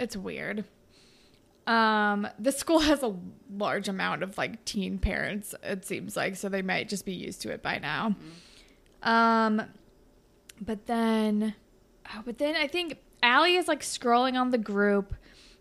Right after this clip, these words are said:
Speaker 1: and you can see all these terrible comments, and goddamn, you see Derek's comment being like, "Strangle her, ha ha, I'll bring the rope," or something terrible like that.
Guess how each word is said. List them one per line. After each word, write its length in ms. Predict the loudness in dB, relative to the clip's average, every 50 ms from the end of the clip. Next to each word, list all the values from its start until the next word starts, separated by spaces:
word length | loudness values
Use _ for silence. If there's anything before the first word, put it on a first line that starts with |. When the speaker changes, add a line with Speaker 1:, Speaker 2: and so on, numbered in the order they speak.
| _ _
Speaker 1:
and 160 | -2 0 2 2
you 80 | 2
can 160 | 2 0 -2
see 220 | -2 -2 0 2 2
all 100 | 2 2
these 240 | 2 0 -2 -2 -6 _ _ _ -14 -14 -12 -10
terrible 500 | -8 -4 0 2 2 2 4 4 2 2
comments, 800 | 0 0 0 0 2 2 2 2 2 2 2 0 -2 -4 -6 -10 -6 -4
and 200 | -2 -2 0 2
goddamn, 420 | 4 4 4 4 4 4 2 2 0
you 80 | -4
see 240 | -4 -4 -6 -8 -8 _ _ _ _ _ _ -2
Derek's 520 | 0 2 2 4 2 2 0 -2 -4 -12 -10
comment 420 | -6 -2 0 0 0 0 -2 -2
being 300 | 0 0 0 0 0 0
like, 320 | 0 0 0 0 -2 -6 -16 -20 -20 -20 -20 _
"Strangle 600 | -12 -10 -4 4 8 8 8 8 8 6 2 2
her, 320 | 2 2 4 6 6 6
ha 240 | 6 6 6 6 6 6
ha, 320 | 6 8 8 10 10 8 8
I'll 220 | 8 8 8 8 8
bring 280 | 6 6 6 6 6
the 80 | 4 4
rope," 480 | 6 8 8 10 10 8 6 6 4 0
or 60 | -2
something 460 | -2 -4 -6 -6 -4 -2 -4 -4 -4 -6
terrible 540 | -4 0 2 4 4 4 4 2 0 0 0
like 220 | 0 -2 -2 0 0
that. 420 | 2 4 4 4 4 2 0